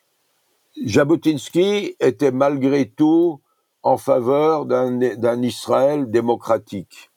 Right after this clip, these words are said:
En mille neuf cent quarante, il a présenté un projet de constitution pour l'État juif, où le président serait juif, le vice-président arabe, et les deux communautés à égalité. Donc ce n'est pas du tout,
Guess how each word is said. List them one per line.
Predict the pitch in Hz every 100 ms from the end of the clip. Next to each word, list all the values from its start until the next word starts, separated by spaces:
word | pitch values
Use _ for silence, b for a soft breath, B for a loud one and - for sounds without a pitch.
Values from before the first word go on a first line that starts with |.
| _ _ _
En | 101
mille | 120 131
neuf | 127 -
cent | 131 113
quarante, | 127 110 120 107
il | 107 104
a | 104 98 87 b b b b -
présenté | 123 107 127 113 131
un | 110
projet | - 113 104 110
de | 98
constitution | - 135 - 127 98 120 - 131 110
pour | - 95
l'État | 95 - 107
juif, | 101 143 190 - _ b b b -
où | 131
le | 135
président | 131 113 131 127 110
serait | - 101 104
juif, | 110 175 -
le | 110
vice-président | 104 - - 110 90 101 92 - _ -
arabe, | 101 123 180 190 156 b b b -
et | 120
les | 117
deux | 107 185
communautés | - 131 131 123 190
à |
égalité. | 160 131 135 127 - 117 82 - _ _ _ _ _
Donc | 127 123
ce | -
n'est | 107 101
pas | - 92
du | 87 101 147 -
tout, | 190 240 196